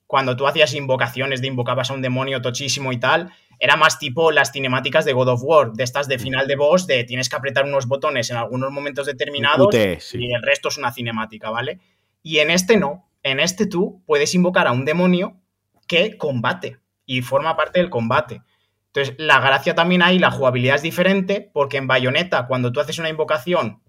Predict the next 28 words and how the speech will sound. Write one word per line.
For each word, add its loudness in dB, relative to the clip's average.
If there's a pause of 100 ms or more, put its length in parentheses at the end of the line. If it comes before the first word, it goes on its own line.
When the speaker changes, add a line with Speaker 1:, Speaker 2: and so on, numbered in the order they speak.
Speaker 1:
controlas 0
a 2
la 2
invocación -2
y -6
Bayonetta 0
no -2
se -6
puede -2
mover, -2
entonces -6
tienes -6
que -8
estar -2
atento -2
si -6
alguien 0
te -4
viene -6
por -10
detrás -2
o -8
por -8
otro -4
lado, 2
lo 0
que -6
sea, -2